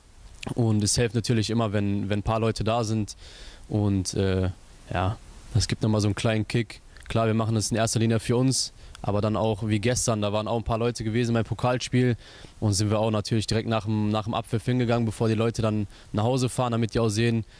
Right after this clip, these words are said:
dass wir sie auf jeden Fall wahrnehmen. Und gerade wenn man bei Essen gespielt hat, äh, schätzt man sowas. Und, ähm, ist egal, wie viele Leute da stehen. Auch wenn da nur ein paar Leute stehen, dann sollte man froh darüber sein, dass diese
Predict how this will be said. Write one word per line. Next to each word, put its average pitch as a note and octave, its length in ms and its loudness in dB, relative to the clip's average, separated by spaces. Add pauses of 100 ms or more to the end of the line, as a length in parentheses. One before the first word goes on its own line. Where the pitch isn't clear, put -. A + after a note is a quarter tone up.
(180)
dass G#2+ 160 0
wir A2+ 80 2
sie A2 100 2
auf G2+ 80 0
jeden A#2 140 0
Fall A2 200 0
wahrnehmen. B2+ 460 0 (420)
Und G2+ 160 2
gerade A2 280 2
wenn A2 100 2
man A2 140 2
bei G#2+ 80 2
Essen A#2 240 0
gespielt A2 400 0
hat, A2 180 -2
äh, G#2+ 160 2
schätzt - 300 -2
man A#2+ 100 2
sowas. A#2+ 400 0 (360)
Und, G2+ 420 2
ähm, G2 300 2
ist - 140 2
egal, G#2 280 0
wie G#2 80 -2
viele G#2 160 0
Leute G#2 240 0
da G2+ 100 0
stehen. F#2+ 400 -2 (680)
Auch F#2+ 180 -2
wenn G#2 100 2
da G2+ 60 2
nur G2+ 140 2
ein G2 60 -2
paar A2 180 0
Leute A2 260 0
stehen, G#2 500 0
dann G2+ 400 0
sollte G#2 300 0
man G#2 80 0
froh A#2 200 -2
darüber G#2+ 300 2
sein, G#2 140 0
dass G#2 160 -2
diese G2+ 140 0